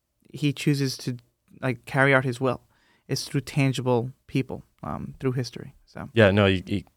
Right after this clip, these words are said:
Speaker 2: he could probably accomplish the plan cleaner and faster without us.
Speaker 1: Yeah.
Speaker 2: But it, in some mysterious way, he actually <laughs> asks,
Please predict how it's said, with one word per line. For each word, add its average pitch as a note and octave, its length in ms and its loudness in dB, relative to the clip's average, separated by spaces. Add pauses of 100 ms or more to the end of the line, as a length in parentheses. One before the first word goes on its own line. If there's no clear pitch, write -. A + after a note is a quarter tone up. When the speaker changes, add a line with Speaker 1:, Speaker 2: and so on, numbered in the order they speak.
(160)
Speaker 2:
he A2 80 -18
could C#3+ 160 2
probably A2+ 320 6
accomplish F2 600 0
the - 160 -8
plan D#2+ 600 0 (340)
cleaner E2+ 680 0
and D2 140 -4
faster D2 560 -4
without - 380 0
us. - 280 -12 (120)
Speaker 1:
Yeah. C3 240 -4 (160)
Speaker 2:
But D#2+ 100 -4
it, - 140 -2 (560)
in E2 80 -8
some F2 260 2
mysterious D#2+ 380 0
way, D2 160 2
he D#2 120 2
actually - 280 -2
<laughs> - 20 -4
asks, - 360 0